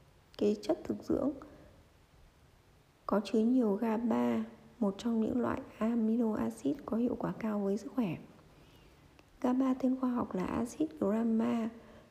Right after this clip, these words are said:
aminobutyric, là một loại amino acid có trong não hay là tủy sống của người và động vật có vú. gaba là một chất truyền dẫn thần kinh. Trong acid glutamic,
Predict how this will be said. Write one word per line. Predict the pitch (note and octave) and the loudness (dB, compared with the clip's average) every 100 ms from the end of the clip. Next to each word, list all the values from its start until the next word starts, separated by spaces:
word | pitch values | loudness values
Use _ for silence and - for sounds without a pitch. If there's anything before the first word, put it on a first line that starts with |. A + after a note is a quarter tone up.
| - | -4
aminobutyric, | A#3 A#3 A#3+ A#3+ A#3+ A#3+ A3+ C4 A3 A3+ - A#3 C4 - - - - - - - _ _ - - | 0 2 4 4 4 2 2 0 0 0 2 4 4 2 -4 -18 -20 -20 -20 -20 _ _ -10 0
là | G#3 | 2
một | G3+ G3 | 2 0
loại | A3 - G3+ | 0 -2 -2
amino | A3+ A#3 A#3+ A#3+ | 0 2 2 2
acid | A#3 A#3+ - D#4+ D#4+ | 0 -2 0 0 2
có | D4 | -2
trong | G#3 B3 A#3+ | 0 0 0
não | A#3+ - D4+ D4 | 0 0 0 2
hay | B3+ | 0
là | G#3 | 0
tủy | - - | -2 -4
sống | - F#3 B3 | -2 -2 0
của | G3 | 0
người | F#3 F3+ | 2 2
và | F3 E3+ | 2 -2
động | - | -2
vật | F3+ - | -4 -2
có | F#3+ | -2
vú. | G#3 G#3+ G#3 D4+ - - - - - - - A3 | 0 2 4 2 -4 -16 -20 -20 -20 -20 -8 -2
gaba | A3 A#3 A#3 | 0 0 0
là | A3 F#3+ | 0 0
một | E3+ | 0
chất | E3+ D#4 - | 0 0 0
truyền | - G#3 F3+ - - - - - - - | 2 2 4 0 -2 -12 -20 -20 -8 -2
dẫn | B3 | 0
thần | D4 G#3+ F#3 | 0 0 2
kinh. | A3+ A3+ A3 - - - - - - - - | 2 4 2 -4 -12 -20 -20 -20 -20 -20 -4
Trong | C4+ | 0
acid | C4+ B3+ C4 - E4+ - | 2 0 0 0 -2 -2
glutamic, | A#3 A3 B3+ C4 B3 A#3+ C#4+ | -2 2 2 2 2 4 4